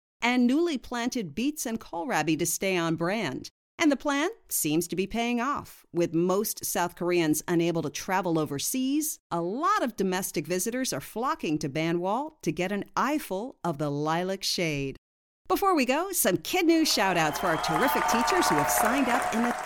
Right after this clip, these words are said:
Teachers Lounge section of our website. Miss Grimiel's absolutely awesome homeroom at Youngsville Middle School in Youngsville, Louisiana. Missus Tegeler's class at Saint Paul School in Westerville, Ohio.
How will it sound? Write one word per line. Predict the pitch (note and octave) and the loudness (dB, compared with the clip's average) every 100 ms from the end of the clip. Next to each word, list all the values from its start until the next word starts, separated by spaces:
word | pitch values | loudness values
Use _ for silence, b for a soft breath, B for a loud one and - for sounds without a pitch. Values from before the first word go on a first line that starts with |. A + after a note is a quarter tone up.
| - | -4
Teachers | D#4+ - E4+ D4 | -2 -2 -2 -2
Lounge | C4 B3+ B3+ B3+ | -2 -2 -2 -2
section | - B3 - B3+ A#3+ | -2 -4 -4 -2 -2
of | A3+ | 0
our | A3+ | 0
website. | G3 D#3 D#3 - D3+ C3 - - _ _ _ | 0 -2 -2 -4 -4 -4 -8 -14 _ _ _
Miss | - G#3+ - | 0 0 0
Grimiel's | C#3+ B3+ F#4 E4 A3+ F3 D#3 - | -4 2 4 6 4 2 0 0
absolutely | B3+ B3+ - G#3+ G3+ G3 | -2 0 -2 0 0 2
awesome | G3 G#3+ - G3 | 2 2 0 -2
homeroom | A3 G#3+ G#3 C4+ D#4 | 0 0 0 0 0
at | - | -2
Youngsville | C#3+ F3 A3+ C4+ - G#3+ A#3 G3+ | -2 0 2 0 0 0 0 0
Middle | A#3+ E4 | 0 0
School | D4 - B3+ D4+ D4+ | -2 -4 -4 -2 -2
in | F3 | 0
Youngsville, | E3+ G#3+ A#3+ - G#3 F3 | 0 0 0 -2 0 0
Louisiana. | E3 F3 E3+ D#3+ D#3 E3+ C#4 - _ _ - | 2 2 2 0 0 -2 -6 -12 _ _ -2
Missus | A3 A3+ C4 A#3+ | 0 2 0 -2
Tegeler's | - - D4 D4+ A#3+ G#3 F3+ | -6 -6 -4 0 0 2 0
class | - F3+ D#3+ D3 - | 0 2 2 0 -2
at | - E3+ | -4 -4
Saint | - G#3+ A3 | -4 -4 -2
Paul | A3 G3 | 0 0
School | F#3+ - G3+ A3+ | 0 -2 0 2
in | D#3 | 2
Westerville, | D3+ A#3 - F3+ E3+ D#3 | 0 -2 -2 -2 0 0
Ohio. | D3 D3+ E3 E3 A3 | -2 -2 -2 -2 -4